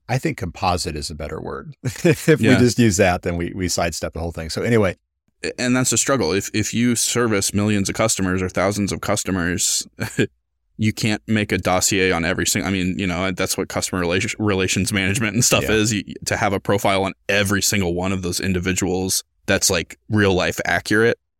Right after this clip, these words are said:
Speaker 2: that's a cool opportunity for marketers, but that's a lot too. And, and, you know, smaller teams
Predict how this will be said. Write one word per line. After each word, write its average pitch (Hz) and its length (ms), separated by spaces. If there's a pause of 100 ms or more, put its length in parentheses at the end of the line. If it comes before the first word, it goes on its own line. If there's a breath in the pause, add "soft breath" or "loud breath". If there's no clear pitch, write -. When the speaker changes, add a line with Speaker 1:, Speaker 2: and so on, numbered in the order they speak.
(380)
Speaker 2:
that's 110 280
a 113 40
cool 104 200
opportunity 104 560
for 87 160
marketers, 87 440
but 90 280
that's 92 180
a 92 60
lot 90 360
too. 90 240
And, 85 240
and, 95 300
you - 140
know, 98 100
smaller 90 320
teams 98 420